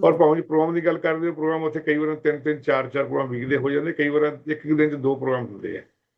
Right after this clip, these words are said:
Speaker 2: ਠੀਕ।
Speaker 1: ਜਿਵੇਂ ਕਿ ਪਿਛਲੇ ਐਤਵਾਰ ਦੀ ਗੱਲ ਹੀ ਕਰੀਏ, ਹੁਣ ਦੋ ਪ੍ਰੋਗਰਾਮ ਸੀ,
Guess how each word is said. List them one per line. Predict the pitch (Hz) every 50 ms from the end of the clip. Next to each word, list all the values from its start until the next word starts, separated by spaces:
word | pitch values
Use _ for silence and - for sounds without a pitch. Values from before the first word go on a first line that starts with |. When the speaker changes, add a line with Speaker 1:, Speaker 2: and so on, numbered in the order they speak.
| _ _ -
Speaker 2:
ਠੀਕ। | 196 175 120
Speaker 1:
ਜਿਵੇਂ | 135 147 151
ਕਿ | 151 160
ਪਿਛਲੇ | 156 156 147 123 127 147 156 160
ਐਤਵਾਰ | 156 156 156 151 143 143 143
ਦੀ | 139 147 139
ਗੱਲ | 135 135 135
ਹੀ | 143
ਕਰੀਏ, | 139 - 147 143 147 147 135 127 123 - _ _ _ _ _ 139
ਹੁਣ | 139 135 120
ਦੋ | 135 147 151
ਪ੍ਰੋਗਰਾਮ | 151 151 151 151 147 143
ਸੀ, | 123 131